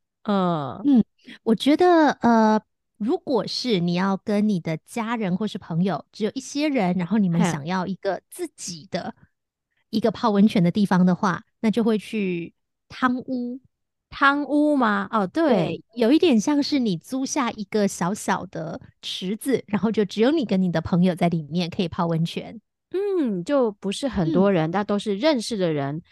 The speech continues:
Speaker 1: 我们如果去汤屋泡汤的话呢，
Speaker 2: 对。
Speaker 1: 它通常会是可能一个小时，一个小时算钱的。所以，
Speaker 2: 嗯。
Speaker 1: 呃，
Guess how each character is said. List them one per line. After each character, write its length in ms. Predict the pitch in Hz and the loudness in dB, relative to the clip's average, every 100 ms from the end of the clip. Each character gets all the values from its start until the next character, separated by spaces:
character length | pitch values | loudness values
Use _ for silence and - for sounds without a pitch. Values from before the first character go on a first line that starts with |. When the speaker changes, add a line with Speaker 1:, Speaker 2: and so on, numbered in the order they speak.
| _ _ | _ _
Speaker 1:
我 100 | 175 | 0
们 280 | 180 180 180 | 2 2 4
如 160 | 196 254 | 2 2
果 200 | 240 165 | 2 0
去 240 | - 247 | -2 -6
汤 300 | - - 226 | -4 -4 -2
屋 140 | 226 226 | -2 -2
泡 240 | 233 220 | -2 -2
汤 240 | 190 202 190 | -2 -4 -2
的 140 | 170 | -4
话 260 | - 185 175 | -2 -2 -2
呢， 220 | 156 160 | -2 -6
Speaker 2:
对。 60 | - - - | -10 -20 -18
Speaker 1:
它 320 | - 202 202 | -6 -4 -4
通 400 | 202 - 269 277 | -6 -2 0 0
常 360 | 269 - 156 165 | -4 -4 -4 -2
会 180 | 208 185 | 0 -2
是 220 | - 190 | -2 -2
可 100 | 175 | -2
能 180 | 156 151 | -2 -4
一 100 | - | -4
个 140 | 320 381 | -2 -2
小 280 | - 147 147 | 0 -2 -2
时， 200 | - 135 | -4 -2
一 80 | |
个 120 | 208 190 | -2 -2
小 200 | 139 - | -4 -8
时 200 | 127 131 | -8 -6
算 240 | 196 143 | -6 -6
钱 320 | - - - | -6 -8 -8
的。 200 | 110 82 - - - _ _ | -8 -10 -12 -20 -20 _ _
所 280 | - 202 | 0 2
以， 320 | 220 190 185 180 | 4 4 4 2
Speaker 2:
嗯。 80 | |
Speaker 1:
呃， 260 | 165 156 | 0 -2